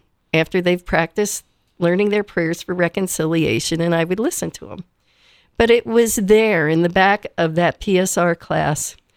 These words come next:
when I learned the true, I learned the most important parts of my faith, the true presence of our Lord in the Eucharist. <clears throat> I also found E W T N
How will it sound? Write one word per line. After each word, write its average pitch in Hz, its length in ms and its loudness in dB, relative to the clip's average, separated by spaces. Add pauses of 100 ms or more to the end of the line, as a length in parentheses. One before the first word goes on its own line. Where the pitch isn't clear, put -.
(200)
when 190 200 2
I 196 100 4
learned 190 380 2
the 175 80 0
true, 202 420 -2 (160)
I 214 120 2
learned 202 280 2
the 175 60 2
most 196 320 0
important 190 400 0
parts 180 320 0
of 185 60 2
my 170 120 2
faith, 170 460 -2
the 196 100 0
true 247 300 -4
presence 208 640 0
of 208 100 0
our 196 160 2
Lord 190 380 0 (480)
in 233 160 2
the 226 100 2
Eucharist. 220 720 0 (240)
<clears throat> - 220 -20
I 226 240 0 (2000)
also 320 360 2
found 220 600 0 (160)
E 226 120 0
W 214 320 0
T 190 320 0
N 196 380 0